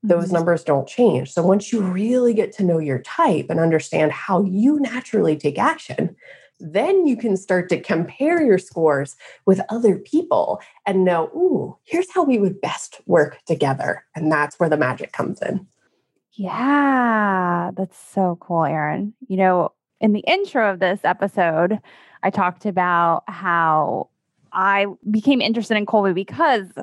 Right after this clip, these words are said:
Speaker 2: the agency we used, used Kolbe.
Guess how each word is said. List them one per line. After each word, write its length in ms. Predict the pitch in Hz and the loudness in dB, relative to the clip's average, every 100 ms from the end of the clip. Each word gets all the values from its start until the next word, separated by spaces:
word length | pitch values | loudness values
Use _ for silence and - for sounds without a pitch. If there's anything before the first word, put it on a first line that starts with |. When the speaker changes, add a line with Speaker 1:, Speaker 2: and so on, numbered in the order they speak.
| - _ _ - | -18 _ _ -14
Speaker 2:
the 280 | 196 220 - | -2 -2 0
agency 380 | 220 208 196 208 | 0 0 -2 0
we 100 | 185 | 0
used, 500 | 196 240 180 165 190 | 2 2 2 0 0
used 280 | 196 202 - | 2 2 2
Kolbe. 520 | 226 202 156 - | 2 2 0 -4